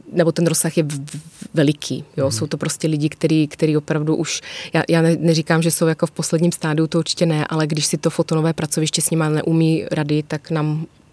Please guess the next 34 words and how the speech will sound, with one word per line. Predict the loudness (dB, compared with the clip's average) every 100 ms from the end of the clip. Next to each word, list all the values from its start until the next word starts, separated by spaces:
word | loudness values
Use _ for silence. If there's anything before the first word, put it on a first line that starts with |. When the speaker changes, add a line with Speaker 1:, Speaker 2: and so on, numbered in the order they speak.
| _
Speaker 1:
ty | -4
pacienti | 0 0 0 0
Speaker 2:
Pošlou. | -2 0 4 4
Speaker 1:
pošlou. | 2 -4 -8 -4
A |
hlavně, | 0 2
když | 2 2
se | 2
jedná | 2 2
o |
mladé | 0 0 2 0
pacienty, | -2 -6 -4 -2 0 2 2 2 -2 -14 -18 _ -8
pamatuju | -2 0 0 -2
si | -2
samozřejmě, | 0 2 2 4 4 2 -2 -14 -12 -14 -14 -4
eh, | -2 0
ty | 2
lidi, | 2 2 2 2 2 -4 -12 -20 -20 -16 -14 -12 -12 -12 -4
paní | 2 4 6 4 0 -18 -14 -12 -10
osmdesátý | -8 -4 -2 0 0 0 0
druhý | 2 4
ročník, | 2 2 0 0
která | 0 0
prostě | 0 -2 0 0
nikdy | 2 0
v |
životě | 0 0 0
nevykouřila | 0 0 0 2 2
žádnou | 2 2 0
cigaretu, | 0 -2 -2 -2 -2 -2
sportovkyně, | -2 0 0 0 -4 -2 2 2 2 0
prostě | -6 -4 -2
s | -2
dvěma | 0 0